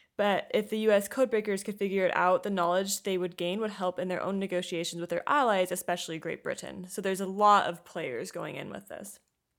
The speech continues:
Okay, so to kind of just explain the Purple Code a little bit more, the way the Purple Code and other Japanese codes worked,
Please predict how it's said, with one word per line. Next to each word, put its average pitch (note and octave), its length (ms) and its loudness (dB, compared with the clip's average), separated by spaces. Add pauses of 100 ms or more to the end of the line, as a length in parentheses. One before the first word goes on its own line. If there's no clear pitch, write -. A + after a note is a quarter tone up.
(880)
Okay, A3 220 2
so A3+ 120 0
to B3+ 200 2
kind C#4 160 0
of C4 60 0
just B3 200 -2
explain F#3+ 540 -4
the F#3 80 -2
Purple F#3+ 260 -12
Code A#3+ 280 -2
a A#3+ 40 0
little A3 220 -4
bit G#3 160 -4
more, F#3+ 400 -4 (540)
the A#3+ 100 6
way C4 140 6
the D4 100 0
Purple A3+ 340 -6
Code C4+ 380 4
and A3 100 0
other F#3+ 220 0
Japanese G3 460 -4
codes F#3 300 -6
worked, F#3+ 480 -2